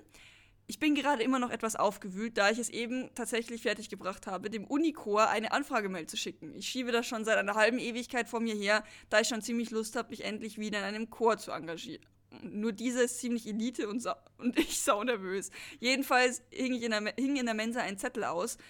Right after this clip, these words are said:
dass sie neue Sänger suchen und ich dachte mir, wenn nicht jetzt, wann dann? Ja, die Mail ist draußen, jetzt warte ich nur noch auf die Einladung zum Vorsingen. Ich hoffe wirklich, dass sie mich nehmen.“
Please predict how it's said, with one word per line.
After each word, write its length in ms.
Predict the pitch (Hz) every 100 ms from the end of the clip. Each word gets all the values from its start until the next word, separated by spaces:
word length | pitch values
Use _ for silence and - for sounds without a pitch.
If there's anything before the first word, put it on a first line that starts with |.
| - -
dass 160 | 226
sie 80 | 233
neue 300 | 226 226 220
Sänger 280 | 226 208 185
suchen 380 | 196 185 220 220
und 100 | 240
ich 120 | -
dachte 280 | 254 - 226
mir, 240 | 214 226
wenn 140 | 180
nicht 180 | 190 196
jetzt, 320 | 196 202 - 330
wann 120 | 370
dann? 260 | 370 202 269 - - - -
Ja, 180 | 240 196
die 140 | 196
Mail 220 | 190 220
ist 100 | 220 220
draußen, 360 | 202 254 254 240
jetzt 220 | 226 -
warte 220 | 214 214
ich 60 | 226
nur 120 | 226
noch 140 | 240
auf 160 | 214 196
die 100 | -
Einladung 460 | 180 180 190 196
zum 160 | 196 185
Vorsingen. 440 | - 185 185 220
Ich 120 | 190 226
hoffe 240 | 220 196
wirklich, 320 | 208 208 214
dass 160 | 214 220
sie 80 | 202
mich 180 | 220
nehmen.“ 320 | 196 165 233